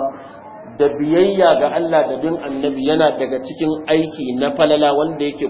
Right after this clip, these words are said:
kusantar da mutum zuwa ga Allah sama da ainihin wato kowane aiki. Sannan yana daga cikin abin da yake cika aikin da'a zuwa ga Allah subhanahu wata'ala da mutum.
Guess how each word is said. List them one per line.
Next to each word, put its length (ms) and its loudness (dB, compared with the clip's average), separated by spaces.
kusantar 640 0
da 80 2
mutum 320 -2
zuwa 400 4
ga 40 -2
Allah 480 0
sama 240 4
da 80 -2
ainihin 480 2
wato 320 2
kowane 400 8
aiki. 320 -2
Sannan 320 0
yana 160 2
daga 320 -2
cikin 160 -6
abin 320 -4
da 80 4
yake 160 -6
cika 320 -6
aikin 400 0
da'a 300 6
zuwa 240 6
ga 160 0
Allah 240 4
subhanahu 560 0
wata'ala 560 4
da 80 -4
mutum. 240 -6